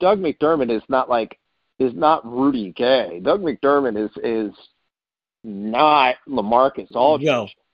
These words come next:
Speaker 2: he's
Speaker 1: Those
Speaker 2: an
Speaker 1: are
Speaker 2: N B A
Speaker 1: very
Speaker 2: vet.
Speaker 1: feasible
Speaker 2: And Pop
Speaker 1: minutes. <laughs>
Speaker 2: Yeah.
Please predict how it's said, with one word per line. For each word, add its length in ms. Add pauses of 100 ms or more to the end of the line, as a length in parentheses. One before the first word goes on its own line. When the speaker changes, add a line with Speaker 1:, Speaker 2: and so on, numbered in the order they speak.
Speaker 2:
he's 140
Speaker 1:
Those 100
Speaker 2:
an 80
Speaker 1:
are 40
Speaker 2:
N 80
B 160
A 100
Speaker 1:
very 100
Speaker 2:
vet. 200
Speaker 1:
feasible 400
Speaker 2:
And 80
Pop 260 (140)
Speaker 1:
minutes. 580
<laughs> 60
Speaker 2:
Yeah. 180